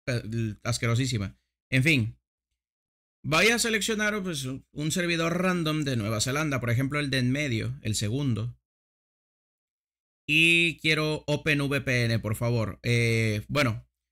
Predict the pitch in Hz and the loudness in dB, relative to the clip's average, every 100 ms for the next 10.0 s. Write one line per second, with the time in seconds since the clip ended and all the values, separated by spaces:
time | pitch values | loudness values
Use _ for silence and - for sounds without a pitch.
0 | _ 165 175 208 196 185 190 185 151 123 | _ 0 2 0 0 2 4 2 2 0
1 | 135 139 175 165 147 156 160 156 156 156 | -2 -2 -2 -2 -2 -2 -2 -2 -2 -2
2 | 151 160 147 127 131 139 139 131 147 127 | 0 2 2 2 2 2 0 0 -4 -2
3 | 143 120 135 160 - 135 123 131 123 147 | -2 -2 -2 -2 -2 -6 -4 -4 -2 -4
4 | 143 143 135 135 139 160 - 120 113 - | -2 -4 0 0 0 -2 -2 -2 -2 -4
5 | - _ _ - 143 - - 139 131 139 | -14 _ _ -2 0 0 0 2 2 2
6 | 160 151 135 151 151 147 139 147 143 131 | -2 -2 -2 0 -2 -2 -2 -2 -2 -2
7 | 147 147 170 160 135 120 127 127 123 151 | -4 -2 -4 -2 -2 -2 -2 -4 -2 -4
8 | 120 123 143 143 120 120 120 - 104 117 | -4 -4 -2 0 2 4 2 0 -4 -4
9 | 110 127 117 127 131 170 160 120 101 | -2 0 0 0 0 -2 -2 -2 -2